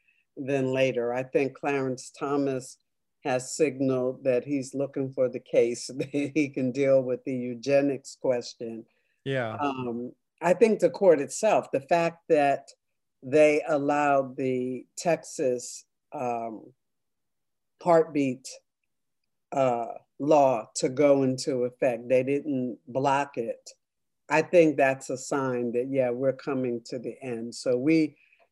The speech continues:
Speaker 1: we need to get prepared for that and, and to be able to help the women navigate the new waters.
Speaker 2: Yeah,
Speaker 1: Um,
Speaker 2: and, and part of those new, new waters is going to include helping women understand the risks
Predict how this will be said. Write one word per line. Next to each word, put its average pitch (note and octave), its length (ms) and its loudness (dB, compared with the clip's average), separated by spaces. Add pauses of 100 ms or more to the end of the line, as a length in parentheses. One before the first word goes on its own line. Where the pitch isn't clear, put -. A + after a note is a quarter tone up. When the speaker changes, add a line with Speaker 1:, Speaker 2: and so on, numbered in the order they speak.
(100)
Speaker 1:
we F3+ 240 6
need E3 340 6
to D3+ 220 -4
get C#3 380 0 (360)
prepared E3 640 4
for C#3 240 -8
that A#2+ 440 -2 (360)
and, B2 600 -4 (160)
and B2+ 260 -6
to D#3 140 0
be C#3+ 260 0
able C3 400 4
to B2 100 -6
help C3+ 380 -2
the C3+ 100 -6
women B2 440 -4
navigate B2 680 -6 (400)
the C#3 200 0
new D3+ 260 4
waters. B2+ 880 -2 (600)
Speaker 2:
Yeah, B2 180 -4
Speaker 1:
Um, A2+ 100 -4
Speaker 2:
and, C#3 160 -12 (220)
and C#3 100 -6
part F#3 160 0
of F#3+ 60 0
those E3+ 180 0
new, D3 260 -4 (100)
new D3+ 180 -4
waters C3+ 460 0
is A#2 120 -6
going C3+ 240 -6
to B2+ 80 -8
include B2 680 -6 (580)
helping D3+ 300 -2
women C#3 200 -4
understand C3 520 -6
the A#2+ 80 -4
risks C3+ 560 -6